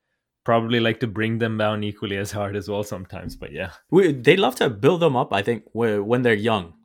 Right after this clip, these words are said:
Speaker 2: right? And heap all that pressure on them. And then once they make it to the top, then that's when they love to bring them down.
Speaker 1: But, but speaking of Dean Henderson,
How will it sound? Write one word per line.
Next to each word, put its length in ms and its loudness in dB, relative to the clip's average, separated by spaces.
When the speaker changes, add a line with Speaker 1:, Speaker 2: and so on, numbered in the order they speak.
Speaker 2:
right? 260 -4
And 120 -4
heap 280 -2
all 160 2
that 180 -2
pressure 300 -2
on 160 -2
them. 280 -2
And 120 -4
then 100 2
once 220 0
they 100 2
make 180 -2
it 100 -2
to 60 -2
the 120 -2
top, 340 -2
then 300 2
that's 240 6
when 140 0
they 100 0
love 180 -4
to 80 -10
bring 200 -10
them 140 -16
down. 300 -12
Speaker 1:
But, 220 0
but 160 0
speaking 400 -4
of 140 -4
Dean 180 0
Henderson, 640 -4